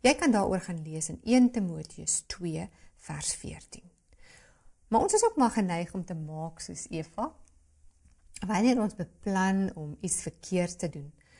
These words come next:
dan wil ons graag ons ander maatjies oortuig om dit ook saam met ons te doen, sodat ons nie alleen so skuldig hoef te voel as ons dit op ons eie doen nie. Nie waar nie.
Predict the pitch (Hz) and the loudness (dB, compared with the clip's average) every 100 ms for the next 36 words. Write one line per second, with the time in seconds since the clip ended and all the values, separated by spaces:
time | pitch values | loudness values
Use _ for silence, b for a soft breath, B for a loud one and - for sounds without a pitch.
0 | b b 247 339 370 330 - 285 294 277 | b b 2 4 2 0 -2 0 0 2
1 | 220 - - - 220 190 156 160 190 - | 0 -2 -8 -2 0 0 -2 -4 -4 -6
2 | - - - 175 165 - 160 160 180 170 | -8 -18 -8 -6 -6 -6 -10 -8 -8 -4
3 | - - 196 190 180 175 170 160 - 165 | 0 2 2 2 0 -2 -8 -8 -6 -6
4 | 147 156 - b b - 277 294 262 254 | -8 -18 -20 b b -2 2 4 2 0
5 | 339 214 165 170 190 185 180 170 b b | 0 0 0 0 2 0 0 -4 b b
6 | b b b - - 277 262 220 - 175 | b b b -4 0 4 4 4 0 -8
7 | - - - 165 160 160 _ _ _ 175 | -10 -12 -10 -10 -10 -16 _ _ _ -10
8 | - 170 170 165 - - 175 170 - - | -6 -6 -6 -8 -10 -8 -6 -6 -10 -18
9 | - _ - 254 262 147 - - - | -20 _ 0 2 2 -2 -14 -20 -20